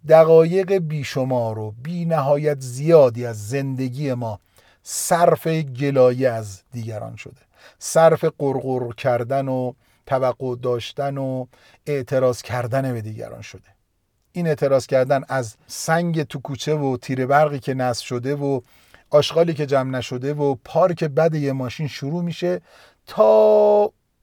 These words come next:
اعتراض به حکومت‌ها و دولت‌ها و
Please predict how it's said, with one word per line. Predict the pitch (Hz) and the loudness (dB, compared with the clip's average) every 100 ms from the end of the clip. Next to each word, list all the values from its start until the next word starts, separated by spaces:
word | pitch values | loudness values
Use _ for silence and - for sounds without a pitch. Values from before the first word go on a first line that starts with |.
| _ - | _ -4
اعتراض | 180 170 170 180 180 | -2 4 6 6 6
به | 175 | 0
حکومت‌ها | 156 165 185 170 160 156 180 202 | -2 -4 -6 -2 -2 -2 -2 0
و | 185 160 | 0 -2
دولت‌ها | 165 170 165 160 185 214 | -2 0 2 2 2 0
و | 214 196 | 2 -2